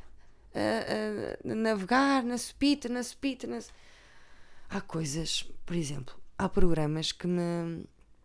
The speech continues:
que me sabem a sopa. Eu vou-vos dizer programas que me sabem a sopa. Que me sabem a sopa à tarde. Parece que envelheço quarenta anos e,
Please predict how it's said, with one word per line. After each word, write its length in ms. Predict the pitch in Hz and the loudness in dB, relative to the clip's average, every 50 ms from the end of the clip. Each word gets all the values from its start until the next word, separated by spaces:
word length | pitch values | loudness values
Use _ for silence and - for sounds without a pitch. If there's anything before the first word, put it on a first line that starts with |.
| - - - - - - - | -20 -20 -20 -20 -20 -20 -12
que 80 | - - | -6 -4
me 100 | 190 175 | -4 -2
sabem 400 | - - 202 180 165 170 170 170 | 0 0 0 6 10 10 10 10
a 60 | 165 | 8
sopa. 420 | - - - 165 151 - - - - - - - - - - - - - - - - - - - - | 2 0 -2 -2 -2 -2 0 0 0 0 -2 -10 -14 -18 -20 -20 -20 -20 -20 -20 -20 -20 -20 -10 -4
Eu 100 | - 180 | -2 0
vou-vos 180 | 170 180 170 151 | 0 0 0 0
dizer 220 | 151 175 156 160 | 0 0 0 -2
programas 320 | 160 - - 151 156 156 - | -4 -6 -6 -8 -8 -8 -10
que 80 | - | -8
me 80 | 156 143 | -8 -8
sabem 300 | - 160 147 147 143 - | -6 -6 -6 -6 -8 -8
a 40 | - | -8
sopa. 320 | - - - - - - - - - - - - - - - - - - - | -8 -10 -10 -10 -10 -10 -8 -10 -10 -10 -12 -18 -20 -20 -20 -20 -16 -6 0
Que 60 | 196 | 0
me 80 | 208 | 2
sabem 320 | - - 220 202 202 202 202 | 6 6 6 6 6 4 4
a 20 | |
sopa 340 | 190 - - - - 208 196 | 4 4 4 4 4 4 2
à 40 | 190 | 2
tarde. 360 | - - 180 - - - - - - - _ _ _ _ _ _ _ _ - - - _ _ - - _ _ _ - _ _ _ _ _ _ _ _ _ _ _ - _ | 4 2 2 0 0 -2 -6 -14 -20 -20 _ _ _ _ _ _ _ _ -20 -20 -20 _ _ -20 -20 _ _ _ -20 _ _ _ _ _ _ _ _ _ _ _ -6 _
Parece 320 | - 202 196 202 202 - - | 4 4 6 6 4 2 -2
que 160 | - - 208 | -2 -2 0
envelheço 1040 | 202 202 196 175 175 170 185 196 196 208 - - - 208 202 196 196 190 175 - - _ _ _ - - | 0 2 0 0 0 0 2 2 2 2 0 -2 -2 0 0 2 2 0 -2 -4 -8 _ _ _ -12 -4
quarenta 400 | - 214 202 202 202 202 185 - | 0 2 4 4 4 2 2 2
anos 500 | 190 190 202 208 220 220 196 - - - - _ - | 2 2 2 2 0 -2 -4 -6 -8 -10 -12 _ -8
e, 540 | - 190 190 190 190 185 185 180 170 175 - | -4 -2 -2 0 0 -2 -2 -2 -4 -6 -6